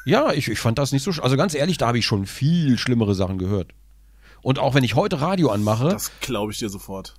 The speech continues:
Speaker 1: Vielleicht bin ich jetzt auch der alte Mann, ich hab keine Ahnung. Wenn ich heute Radio anmache und ich höre, ähm, oft die-, oftmals diese, wie heißen die, Trap-Lieder irgendwie, ähm,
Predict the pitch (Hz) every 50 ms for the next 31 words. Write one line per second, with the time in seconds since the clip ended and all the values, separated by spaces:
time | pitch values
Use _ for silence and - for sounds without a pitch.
0 | - - - 113 117 131 170 160 - 165 165 147 160 143 - - 131 131 - -
1 | - 131 113 117 - 123 123 120 - 120 110 107 135 196 220 165 - 135 117 -
2 | - 120 113 113 113 135 156 151 127 113 107 113 - - 190 165 139 160 196 208
3 | 202 147 147 156 160 156 - 151 135 123 - 147 147 151 147 139 135 131 - 123
4 | 123 104 73 - - 139 143 - - 143 135 - 120 123 117 - 135 113 117 120
5 | 113 101 120 143 160 - 151 135 117 - - - 139 156 - - 127 110 110 110
6 | 120 131 - 113 120 127 117 113 123 131 131 - - - - - - - - -
7 | - - - - - - 92 92 95 92 92 92